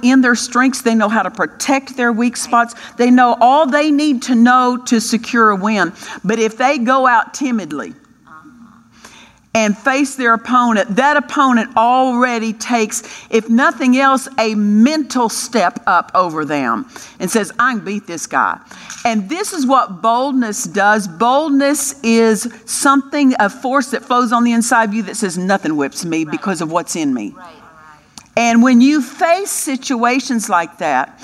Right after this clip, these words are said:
Speaker 1: when you face opposition like that, you don't have to be threatening to people, but you, you're threatening to circumstances.
Speaker 2: Right.
Speaker 1: And you're threatening to the enemy who throws those circumstances, because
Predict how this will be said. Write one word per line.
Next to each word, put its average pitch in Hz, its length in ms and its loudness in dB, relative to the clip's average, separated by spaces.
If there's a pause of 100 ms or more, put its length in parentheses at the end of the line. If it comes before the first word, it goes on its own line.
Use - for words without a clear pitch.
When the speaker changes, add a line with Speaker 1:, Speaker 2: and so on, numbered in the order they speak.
(320)
Speaker 1:
when 226 220 6
you 233 140 6
face 269 400 0
opposition 247 720 -2
like 202 280 0
that, 202 260 0 (240)
you 240 160 4
don't 311 240 0
have 311 140 -2
to 254 80 -4
be 214 100 -4
threatening 247 520 -2
to 190 60 -4
people, 247 380 -2
but 175 260 -6
you, 254 200 4
you're 233 240 2
threatening 262 420 -2
to 165 80 -8
circumstances. 151 1000 -6
Speaker 2:
Right. - 100 0
Speaker 1:
And 233 100 2
you're 220 160 0
threatening 240 760 -2
to 254 120 0
the 202 220 -2
enemy 202 500 -2 (320)
who 240 140 4
throws 262 400 0
those 202 180 -4
circumstances, 160 840 -6
because 196 400 -2